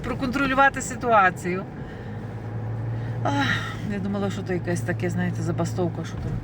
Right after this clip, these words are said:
грошей хочуть більше на роботі, щоб підвищили або поміняли якийсь розклад уроки, ро-, розклад роботи кому-небудь. А тут така от ситуація. Ну, коротше, все нормально.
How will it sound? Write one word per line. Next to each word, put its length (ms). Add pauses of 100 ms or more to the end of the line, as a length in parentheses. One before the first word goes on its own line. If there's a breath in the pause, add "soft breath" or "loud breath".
(120)
грошей 360
хочуть 380
більше 360
на 140
роботі, 420
щоб 160
підвищили 760
або 180
поміняли 520
якийсь 240
розклад 420 (440 loud breath)
уроки, 520
ро-, 300
розклад 360
роботи 420
кому-небудь. 760
А 40
тут 200
така 320
от 200
ситуація. 720 (180)
Ну, 280
коротше, 280 (440)
все 240
нормально. 460